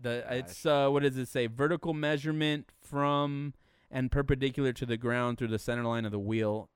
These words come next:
Speaker 1: and to the bottom of the fender.
Speaker 2: Okay.
Speaker 1: So ground to the bottom of the fender.
Speaker 2: Mm.
Speaker 1: Um, those prob-,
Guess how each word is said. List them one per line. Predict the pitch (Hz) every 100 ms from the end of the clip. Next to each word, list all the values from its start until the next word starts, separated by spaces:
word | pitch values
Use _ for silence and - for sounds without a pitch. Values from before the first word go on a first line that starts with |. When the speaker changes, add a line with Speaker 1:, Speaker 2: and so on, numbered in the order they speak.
| -
Speaker 1:
and | 113 107
to | 113
the | 107
bottom | 107 110 101
of |
the | 101
fender. | - 95 87 76 - _
Speaker 2:
Okay. | 127 123 95 104
Speaker 1:
So | 135
ground | 123 139 151 151
to | 139
the | 127
bottom | 123 123 113
of |
the | 104
fender. | 110 101 95 98 113
Speaker 2:
Mm. | 120 117 101 98 -
Speaker 1:
Um, | 139 147 147 143 139 143 151
those | 165 156
prob-, | - 180 180 180